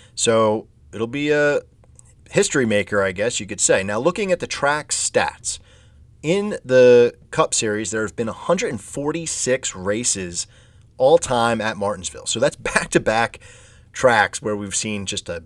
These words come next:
boatload of races, a lot of data to pour through if you really wanted to. So the winner has started on the pole twenty-one times at Martinsville, but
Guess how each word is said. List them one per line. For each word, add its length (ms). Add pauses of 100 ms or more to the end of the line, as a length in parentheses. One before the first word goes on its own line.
(180)
boatload 560
of 140
races, 400
a 40
lot 460
of 100
data 300
to 80
pour 300
through 420 (400)
if 180
you 80
really 200
wanted 340
to. 180
So 440 (340)
the 160
winner 220
has 100
started 240
on 80
the 60
pole 240
twenty-one 840
times 840 (120)
at 280
Martinsville, 640
but 220